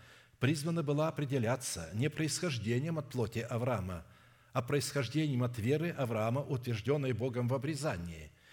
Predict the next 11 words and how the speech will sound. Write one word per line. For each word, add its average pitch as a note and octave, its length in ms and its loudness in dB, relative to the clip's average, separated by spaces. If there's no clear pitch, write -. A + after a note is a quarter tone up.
не B2 140 4
только F3 340 -2
крайней B2 420 0
плоти, A#2 340 -2
но A#2 180 2
и E3 60 2
в C#3 100 2
обрезании C3+ 600 0
крайней C3 480 0
плоти C#3 360 0
сердца, A#2 580 -4